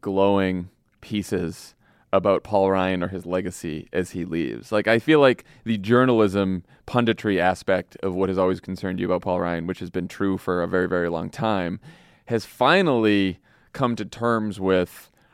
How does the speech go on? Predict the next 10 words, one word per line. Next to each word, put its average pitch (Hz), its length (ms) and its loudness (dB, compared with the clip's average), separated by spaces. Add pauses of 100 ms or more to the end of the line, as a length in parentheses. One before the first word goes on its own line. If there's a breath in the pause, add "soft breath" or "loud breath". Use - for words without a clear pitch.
(140)
who 135 200 0
Paul 107 360 2
Ryan 92 560 2
really 90 360 0
is 87 260 -2
and 87 180 -8
who 95 160 -6
he 78 160 -10
isn't. 64 520 -12 (380 soft breath)
Um, 92 500 4